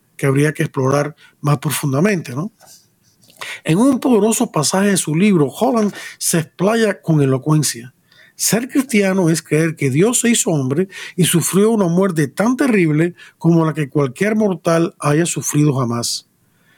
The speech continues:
Por eso la cruz, ese antiguo instrumento de tortura, sigue siendo lo que siempre ha sido, el símbolo idóneo de la revolución cristiana. Es, es,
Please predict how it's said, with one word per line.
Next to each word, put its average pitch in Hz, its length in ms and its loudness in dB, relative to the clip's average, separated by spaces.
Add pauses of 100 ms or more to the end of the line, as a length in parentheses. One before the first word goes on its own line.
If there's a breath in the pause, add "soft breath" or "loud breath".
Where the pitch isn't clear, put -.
(120)
Por 156 200 0
eso 233 220 0
la 160 140 0
cruz, 247 400 2
ese 160 200 0
antiguo 185 340 2
instrumento 156 580 0
de 147 80 2
tortura, 190 560 0 (300 loud breath)
sigue 190 340 0
siendo 214 340 2
lo 165 120 0
que 135 100 -6
siempre 185 340 0
ha 165 60 -2
sido, 131 380 -2 (280 loud breath)
el 151 200 0
símbolo 220 640 2
idóneo 165 600 2
de 147 100 0
la 147 120 2
revolución 139 580 0
cristiana. 135 580 -6 (560 loud breath)
Es, - 480 -2
es, - 360 -2